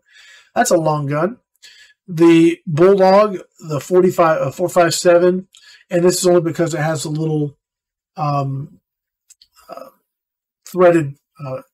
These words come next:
end cap so that you can put a moderator on if you want. It's thirty, it's just, just a fraction over thirty-six inches. So we're talking about four hundred foot-pounds and thirty-six inches,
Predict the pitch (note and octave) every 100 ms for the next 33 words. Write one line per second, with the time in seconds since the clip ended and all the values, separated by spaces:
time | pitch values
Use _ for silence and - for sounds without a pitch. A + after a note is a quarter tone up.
0 | _ _ - - _ _ F3 F3 F3+ F3+
1 | F#3+ - D#3+ C#3+ D#3 D3 D#3+ E3 C#3+ C#3+
2 | D#3 D#3+ D#3+ D#3+ D#3 F3 E3 F3 F3 -
3 | - _ - - F#3 F3+ E3+ - - A3+
4 | - - _ A3 - F3 F#3 F3 F3 E3+
5 | D3+ C#3 C#3+ C#3 C#3+ C#3 C#3+ C3+ C3+ -
6 | _ - - _ - F3+ G3 G3 F3+ F3
7 | D#3+ D#3 D3+ - _ _ - G3 F3+ F3
8 | E3 F3+ F3+ E3 D#3+ D#3 C#3+ - _ _
9 | _ _ - C3+ F3 E3+ D#3+ F3+ C#3 D#3+
10 | D3+ C#3+ C3+ - -